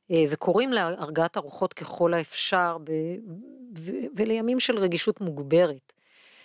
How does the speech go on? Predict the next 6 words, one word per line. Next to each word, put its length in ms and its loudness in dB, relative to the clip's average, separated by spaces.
והמסר 1120 0
שלי 200 0
הוא 260 2
שבמקרים 680 0
של 140 0
ספק, 720 -2